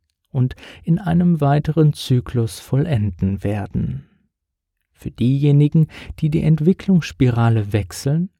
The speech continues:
wird es so sein, dass ein Großteil des karmischen Gepäcks,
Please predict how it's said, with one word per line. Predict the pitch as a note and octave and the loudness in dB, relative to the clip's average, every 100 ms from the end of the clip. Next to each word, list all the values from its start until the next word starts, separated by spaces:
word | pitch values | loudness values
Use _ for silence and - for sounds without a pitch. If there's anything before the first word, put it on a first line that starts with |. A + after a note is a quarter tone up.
| _ - | _ -2
wird | C3+ B2 | -2 -2
es | - | -4
so | - B2 | 0 2
sein, | A#2+ C#3 D3 F3 - - - - | 2 2 2 2 -2 -18 -14 -4
dass | D#3 F3 | -4 0
ein | E3+ E3 | 2 0
Großteil | - D#3+ E3+ - - F#3 F3+ | -2 -2 -2 -6 -6 -4 -2
des | E3 - | -6 -8
karmischen | - D#3 E3+ E3 - D#3+ | -2 2 2 0 -2 -2
Gepäcks, | D3+ - D#3 - - - - | -2 -2 -2 -2 -12 -18 -20